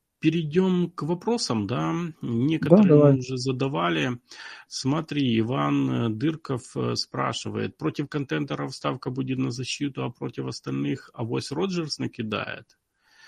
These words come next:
Speaker 1: Первый матч при Лефлере стабильно вкатывающий. Ну, нет, почему? Первые матчи при Лефлере мы и выигрывали. И, м, я думаю, что ставка на защиту будет весь сезон.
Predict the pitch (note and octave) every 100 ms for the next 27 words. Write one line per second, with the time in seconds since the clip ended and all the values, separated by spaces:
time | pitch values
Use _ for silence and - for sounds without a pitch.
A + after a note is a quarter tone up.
0 | - - _ B2 C3 C#3 C#3 C3+ - B2
1 | - - B2+ C3 B2 A#2+ B2 C3 B2+ A#2+
2 | B2 A#2+ B2+ B2+ A#2+ - - D3 A#2 G#2+
3 | - - A2 - - - - - - _
4 | _ _ - A3+ D3 B2 G3+ - C3 B2+
5 | C3 A#2 B2 B2 B2 A#2+ A#2+ A#2 A2+ -
6 | A#2 A2+ A#2 A#2+ B2 A#2+ A#2 A2 A2+ A#2
7 | A2+ A2 G#2+ G#2 A2 D3 F#3+ D#3 A#2+ A#2+
8 | A2+ A2+ A2 A2 G#2+ - - - - -
9 | _ - A#2+ A#2+ A#2+ A#2+ A#2 _ _ -
10 | C3 C3+ C3 C3+ C#3+ D3+ D#3+ E3 D#3+ C#3+
11 | C3+ A2+ B2 A#2 C3+ C3 A#2 - C3 -
12 | A#2 - B2+ A#2 A#2 - A2+ - A2 A2
13 | G#2+ G2+ G#2+ C#3 - - B2+ B2 G#2+ G#2